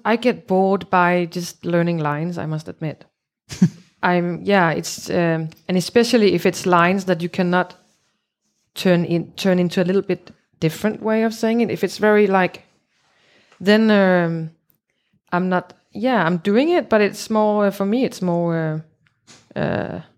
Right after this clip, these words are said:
like getting, uh, yeah, doing a job to get paid. Uh, I prefer, I think it's, uh, I like the freedom that we can, uh, go where we feel like in that moment, or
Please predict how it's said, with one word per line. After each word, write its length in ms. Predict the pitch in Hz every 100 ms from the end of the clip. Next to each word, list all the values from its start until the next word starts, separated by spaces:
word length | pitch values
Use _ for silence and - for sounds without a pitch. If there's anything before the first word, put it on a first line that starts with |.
| _ _ _ _ _
like 380 | 160 151 - - _ _ _ _ _ _ _ _ _
getting, 460 | 185 160 160 160 156
uh, 240 | 151 151 - _
yeah, 160 | - 170
doing 300 | 160 170 160
a 60 |
job 380 | 147 147 185 -
to 100 | -
get 220 | 165 160 -
paid. 320 | 156 196 233 - - - _ _ _ _ -
Uh, 500 | 180 165 165 156 156 - -
I 80 |
prefer, 800 | 165 190 180 196 202 196 185 180 165 _ - - - - - -
I 80 |
think 220 | 185 240 233
it's, 240 | 233 -
uh, 280 | 196 185 -
I 60 | 185
like 260 | 226 214
the 80 | 196
freedom 480 | 180 208 214 247 247
that 160 | 208 190
we 80 |
can, 280 | 190 196 185
uh, 260 | 175 170 165 165
go 240 | 185 185
where 460 | 202 180 170 165 165 170
we 100 | 180
feel 260 | - 190
like 220 | 180 170 170
in 100 | 170
that 160 | 160
moment, 480 | 170 170 185 233 -
or 320 | 170 165 165